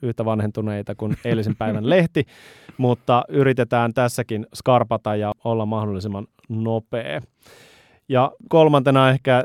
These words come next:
Speaker 1: mehän ei Mikon kanssa olla mitään purehduksen huippuammattilaisia, vaikka Mikkohan osallistui
Speaker 2: <laughs>
Speaker 1: Tallinnassa juuri kisaan.
Speaker 2: Elämäni ensimmäiseen purjehduskilpailuun, tulin kuudenneksi.
Speaker 1: Mahtavaa.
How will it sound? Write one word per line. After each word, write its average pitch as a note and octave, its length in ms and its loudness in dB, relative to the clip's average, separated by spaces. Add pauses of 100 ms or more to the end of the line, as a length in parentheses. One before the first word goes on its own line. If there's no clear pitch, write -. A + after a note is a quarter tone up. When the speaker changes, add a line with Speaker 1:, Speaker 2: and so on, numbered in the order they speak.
Speaker 1:
mehän C#3 500 -2
ei A#2 160 0
Mikon A#2 260 -2
kanssa A2+ 260 -6
olla A2 260 -4
mitään A2 340 -6
purehduksen A2+ 480 -4
huippuammattilaisia, A#2 960 -2 (200)
vaikka A#2 600 0
Mikkohan A#2 440 -2 (100)
osallistui A2 680 -4
Speaker 2:
<laughs> - 80 -20
Speaker 1:
Tallinnassa G#2 480 -2
juuri G2+ 280 -6 (140)
kisaan. B2+ 580 0 (280)
Speaker 2:
Elämäni D3 420 2
ensimmäiseen C#3 640 2
purjehduskilpailuun, D3 1040 -2
tulin C3 220 -6
kuudenneksi. C3+ 640 -6
Speaker 1:
Mahtavaa. B2+ 640 -4